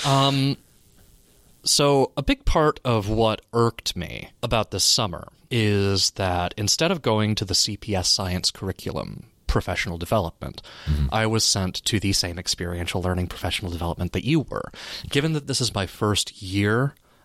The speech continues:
Speaker 1: as a science teacher, I kind of would have
Speaker 2: <laughs>
Speaker 1: liked to know what the hell I was doing.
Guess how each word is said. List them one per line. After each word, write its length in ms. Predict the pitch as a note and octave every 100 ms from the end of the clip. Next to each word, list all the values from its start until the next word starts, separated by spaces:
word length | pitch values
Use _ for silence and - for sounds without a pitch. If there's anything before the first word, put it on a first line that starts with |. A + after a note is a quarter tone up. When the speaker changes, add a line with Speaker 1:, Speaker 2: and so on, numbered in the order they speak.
| -
Speaker 1:
as 360 | G#2 G2 F#2+ -
a 160 | G2+ F2
science 480 | - F2+ F2 E2+ -
teacher, 680 | - F2+ - G#2+ A2 G2 - - - -
I 120 | F2+
kind 420 | - F#2+ F#2+ G2
of 220 | G#2+ F2+
would 100 | G2 G#2+
have 140 | F2+
Speaker 2:
<laughs> 40 |
Speaker 1:
liked 480 | G2 G#2 G#2 - - - - - -
to 100 | -
know 360 | G2+ G2 G#2 G#2+
what 320 | G#2+ G#2+ -
the 100 | G2+
hell 220 | G2+ G2
I 120 | G2+
was 200 | G2 F#2
doing. 560 | F#2 F#2 G2+ B2 B2+